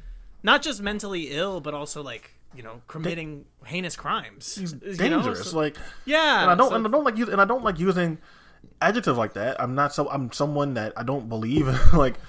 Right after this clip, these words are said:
Speaker 2: but I don't, like, I be-, I believe only, like, three <laughs> kinds of people in the world should be put in prison. Like, rapists, pedophiles,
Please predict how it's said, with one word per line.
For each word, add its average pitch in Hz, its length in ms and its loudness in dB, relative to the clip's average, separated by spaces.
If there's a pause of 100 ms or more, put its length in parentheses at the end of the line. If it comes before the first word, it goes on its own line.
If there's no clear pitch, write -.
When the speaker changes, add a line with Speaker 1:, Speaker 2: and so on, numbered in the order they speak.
(440)
Speaker 2:
but 147 120 2
I - 20 0
don't, 165 220 -2
like, 135 120 -6
I 147 80 0
be-, 151 220 -2
I 156 80 -2
believe 160 240 2
only, 147 160 2
like, 135 280 -4
three 147 360 0
<laughs> - 80 -16
kinds 185 240 4
of - 60 0
people 180 300 2
in 151 60 2
the 139 60 -4
world 151 220 0
should 135 80 -8
be 131 80 -4
put 120 200 -4
in 110 80 -10
prison. 147 300 -2
Like, 110 220 -6 (720)
rapists, 143 500 2
pedophiles, 127 960 2